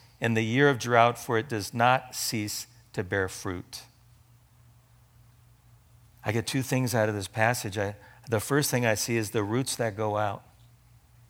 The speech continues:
This yielding fruit in its season that's talked about in Psalm one,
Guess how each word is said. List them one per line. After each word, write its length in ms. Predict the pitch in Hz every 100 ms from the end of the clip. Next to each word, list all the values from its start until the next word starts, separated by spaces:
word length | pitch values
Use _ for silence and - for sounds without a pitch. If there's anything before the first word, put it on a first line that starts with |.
| _ _ _ - _ _ _ _ _ _
This 220 | 139 120
yielding 500 | 120 131 156 160 160
fruit 300 | 139 147 147
in 120 | 143 127
its 160 | 113
season 340 | - 139 120 123
that's 180 | 113
talked 260 | - 123 120
about 220 | 120 117
in 60 | 107
Psalm 460 | - 120 113 117
one, 320 | 113 110 101